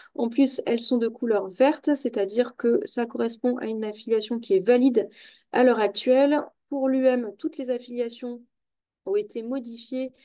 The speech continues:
euh, quand l'U M est, euh, sta-, passé au statut E P E, donc, euh, au premier janvier deux mille vingt-deux. Donc, euh, tous les laboratoires de l'U M ont désormais, euh,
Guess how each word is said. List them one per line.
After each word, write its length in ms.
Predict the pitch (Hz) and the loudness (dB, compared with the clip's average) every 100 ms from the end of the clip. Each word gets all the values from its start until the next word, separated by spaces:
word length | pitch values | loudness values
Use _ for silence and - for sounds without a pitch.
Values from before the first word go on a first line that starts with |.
| _ _ _ - | _ _ _ -10
euh, 120 | 208 | -8
quand 120 | 208 240 | -8 -8
l'U 160 | 233 | -4
M 220 | 247 247 | -2 0
est, 400 | 247 247 220 220 | -2 -2 -4 -2
euh, 160 | 196 185 | -4 -6
sta-, 360 | 196 240 233 185 | -6 -8 -6 -8
passé 280 | - 226 254 | -10 -8 -8
au 80 | 240 | -8
statut 480 | 233 220 214 214 - | -6 -8 -8 -16 -6
E 100 | 277 | -6
P 280 | 269 262 247 | -4 -4 -2
E, 140 | 254 | -4
donc, 340 | 247 208 202 208 | -6 -8 -10 -6
euh, 500 | 196 185 180 180 175 - | -4 -2 -2 -4 -6 -6
au 160 | 190 190 | -6 -6
premier 400 | 190 254 247 262 | -6 -4 -2 -4
janvier 340 | 233 220 214 | -4 -10 -10
deux 120 | 196 | -10
mille 240 | 208 202 190 | -10 -10 -8
vingt-deux. 420 | 214 220 190 240 | -8 -8 -8 -8
Donc, 300 | 214 196 - | -8 -10 -6
euh, 100 | 185 175 _ _ | -6 -6 _ _
tous 140 | - 285 | -2 2
les 100 | 254 | 2
laboratoires 480 | 208 220 214 220 | 2 -2 -4 -6
de 100 | 208 | -2
l'U 200 | 208 208 | -2 0
M 180 | 220 214 - | -2 -2 -4
ont 160 | 233 | -2
désormais, 580 | 233 226 214 208 208 214 214 - - _ | 0 0 -2 -2 -2 -4 -6 -20 -20 _
euh, 140 | 202 | 0